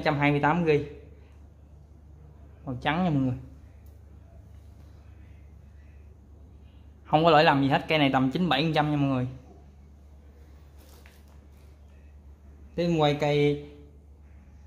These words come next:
Note hai mươi năm G nha mọi người. Cây này cũng là chip Snap tám sáu năm ha mọi người.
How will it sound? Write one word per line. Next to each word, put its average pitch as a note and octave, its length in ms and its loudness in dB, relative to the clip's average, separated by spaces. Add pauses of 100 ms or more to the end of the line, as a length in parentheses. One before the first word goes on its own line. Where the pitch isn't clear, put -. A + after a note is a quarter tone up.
(300)
Note E3 200 0
hai D3+ 160 -2
mươi C#3 560 -2 (720)
năm C#3+ 200 -2
G C3+ 40 0
nha B2+ 220 0
mọi C#3 140 -4
người. B2 160 -4 (380)
Cây D3 100 -2
này C3+ 180 0
cũng C#3+ 120 -2
là D#3 100 0 (300)
chip F3+ 120 -8
Snap C#3 340 -2
tám E3 180 -4
sáu F3 100 -2
năm D3 180 -2
ha C#3+ 60 -4
mọi C3+ 140 -2
người. B2+ 140 -4